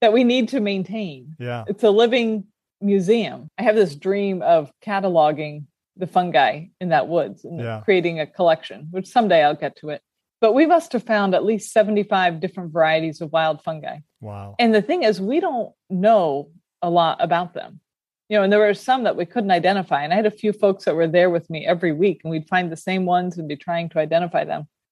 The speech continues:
Speaker 1: So I just think of it as a preserve that, you know, we need to hold on to and keep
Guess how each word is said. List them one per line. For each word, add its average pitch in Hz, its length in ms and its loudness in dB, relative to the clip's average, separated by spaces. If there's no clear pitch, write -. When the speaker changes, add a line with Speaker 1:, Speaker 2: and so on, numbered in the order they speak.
Speaker 1:
So - 160 0
I 226 140 4
just 262 320 0
think 214 180 0
of 196 60 -2
it 180 120 4
as 160 200 0
a 160 80 -6
preserve 170 720 -2
that, 156 260 0
you 185 80 -4
know, 165 80 -2
we 185 140 2
need 233 180 0
to 196 80 4
hold 185 240 2
on 180 280 0
to 175 200 2
and 156 120 -8
keep 247 240 -2